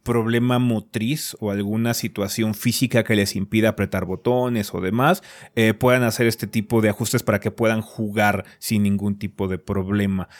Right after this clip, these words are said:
Eh, esta es una iniciativa similar que está teniendo PlayStation, que es como una, eh, especie de círculo,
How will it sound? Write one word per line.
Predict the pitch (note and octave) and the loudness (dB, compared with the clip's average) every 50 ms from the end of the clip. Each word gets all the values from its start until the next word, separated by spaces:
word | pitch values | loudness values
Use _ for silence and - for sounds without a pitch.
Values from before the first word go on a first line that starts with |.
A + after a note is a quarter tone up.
| - - - - _ - | -20 -20 -20 -18 _ -4
Eh, | A2 G2+ G2+ G#2 G#2 - | -2 0 0 0 0 0
esta | A#2+ B2 - - D3 | -2 -2 -2 0 -2
es | C3+ - | -2 0
una | D3 C3+ C#3 C3+ B2+ A#2+ - - | 0 0 2 2 2 0 0 -2
iniciativa | B2 A#2+ B2 B2 A2+ - - A2+ G#2 - - C3 C3+ D3+ D#3 | -2 0 2 2 2 2 0 0 -2 0 0 2 2 2 2
similar | D3 - D#3 C#3+ C#3+ C#3 C3+ C3+ C#3 - | 2 0 -2 -2 0 0 0 0 0 -2
que | - C3+ | -4 -4
está | - - C3 - | -2 -2 -2 0
teniendo | - C3 C3 B2+ C3 C3+ B2+ B2+ | -2 -2 -2 -2 0 -2 -2 0
PlayStation, | C#3+ C3+ C3+ C3 - - D3+ C3+ - - F3 F#3 F3 - - - - - | 0 0 0 0 2 0 2 2 2 2 2 0 0 -4 -10 -16 -8 -2
que | A2 A2 | 0 0
es | A2+ - | 0 0
como | - C3+ B2 A#2+ A#2+ | 0 0 2 2 2
una, | B2 B2 A#2+ A#2+ A#2 A2 G#2 F#2 C#2 G2 | 2 4 4 4 4 2 2 0 0 -2
eh, | G2 F#2+ E2 - - | -2 -4 -4 -6 -6
especie | G#2 G2+ - - A#2+ A2 - - B2+ | -6 -6 -4 -2 -2 -2 2 2 2
de | A#2 G#2+ G2 | 2 2 2
círculo, | - - D3 D3 C#3+ - E3 D#3+ G3 A3+ - | 0 2 0 0 0 2 2 2 2 2 -2